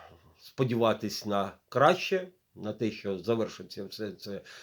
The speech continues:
не так, м, жахливо, як може завершитись. Сподіваємось на те, що війна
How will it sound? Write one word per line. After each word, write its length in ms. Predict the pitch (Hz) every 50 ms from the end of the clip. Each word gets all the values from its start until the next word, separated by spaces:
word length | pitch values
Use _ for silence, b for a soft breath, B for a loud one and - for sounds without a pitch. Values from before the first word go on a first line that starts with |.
| B B -
не 160 | 110 120 120
так, 560 | 120 - 107 98 - - - - - - - -
м, 480 | 78 78 80 80 82 85 85 85 87 92
жахливо, 540 | - 113 110 - - 131 147 160 165 160
як 240 | 147 147 139 143 - 117 - -
може 400 | 117 123 127 127 131 127 127 123
завершитись. 760 | 110 123 127 117 117 113 113 - - 107 - 110 98 - - _ _ _ _ _ _ _ _ _ _ _ _ _ _ _ _ _ _ - B B B B
Сподіваємось 840 | _ - - - 147 135 139 135 135 120 113 110 107 107 101 - -
на 100 | 123 117
те, 220 | 110 - 120 107 101
що 480 | - - - 101 95 95 92 92 92 95
війна 460 | 104 117 120 110 101 95 92 90 -